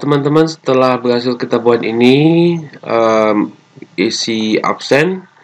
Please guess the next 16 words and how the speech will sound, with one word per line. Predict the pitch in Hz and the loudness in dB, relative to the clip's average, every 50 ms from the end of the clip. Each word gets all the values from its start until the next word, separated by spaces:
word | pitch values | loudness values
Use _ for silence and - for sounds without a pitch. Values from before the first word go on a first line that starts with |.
| _ _ _ _ _ _ _ _ | _ _ _ _ _ _ _ _
mari | - 113 120 131 139 135 - | -2 0 2 0 0 0 -2
kita | 135 127 - 135 127 123 120 - | -4 -2 0 0 -2 -2 -2 -4
cek, | - - 151 147 151 151 _ _ - - - - | -2 0 2 2 2 0 _ _ -20 -20 -18 -14
eh, | - 104 - - 110 113 113 113 113 110 107 107 107 107 107 98 - _ _ _ _ _ _ _ _ - | -12 -12 -8 -4 -2 -2 -2 -2 -2 -2 -4 -4 -4 -6 -8 -12 -16 _ _ _ _ _ _ _ _ -12
di, | - 110 - - - | -10 -10 -10 -10 -10
di | - 113 113 110 107 | -8 -6 -6 -4 -2
database-nya. | 113 107 107 - - 110 104 107 110 101 - - 117 117 110 113 - - _ _ _ _ _ _ _ _ _ _ _ _ _ _ _ _ _ _ _ _ _ _ _ _ _ _ _ - | -4 -4 -4 -4 -4 -4 -2 -2 -4 -4 -4 -2 0 0 0 -2 -4 -14 _ _ _ _ _ _ _ _ _ _ _ _ _ _ _ _ _ _ _ _ _ _ _ _ _ _ _ -8
Ya, | 107 110 113 123 123 - _ _ _ _ _ _ _ - | -6 -4 -4 -4 -6 -8 _ _ _ _ _ _ _ -8
eh, | 107 107 101 - | -8 -8 -8 -8
kita | - 104 117 107 | -10 -8 -8 -8
balik | 104 107 110 107 104 107 - | -6 -4 -4 -4 -4 -6 -6
ke | - 107 101 | -6 -6 -6
form | - 120 113 110 107 107 107 107 104 104 101 95 101 | -2 -2 0 0 0 -2 -2 -2 -4 -4 -4 -4 -4
builder. | 107 107 98 98 107 113 120 131 143 156 156 147 139 - _ _ _ _ _ _ _ _ _ _ _ _ _ _ _ _ _ _ _ _ _ _ _ _ _ _ _ _ _ _ _ _ _ _ _ _ - - - - - - _ _ _ | -4 -4 -4 -4 -6 -4 -2 0 0 -2 -2 -6 -14 -20 _ _ _ _ _ _ _ _ _ _ _ _ _ _ _ _ _ _ _ _ _ _ _ _ _ _ _ _ _ _ _ _ _ _ _ _ -20 -20 -20 -20 -20 -20 _ _ _
Seperti | - - - - - - 104 - - 104 95 92 | -12 -12 -12 -10 -8 -10 -10 -10 -10 -12 -10 -8
ini. | 98 113 127 143 156 | -4 -2 -2 -2 -4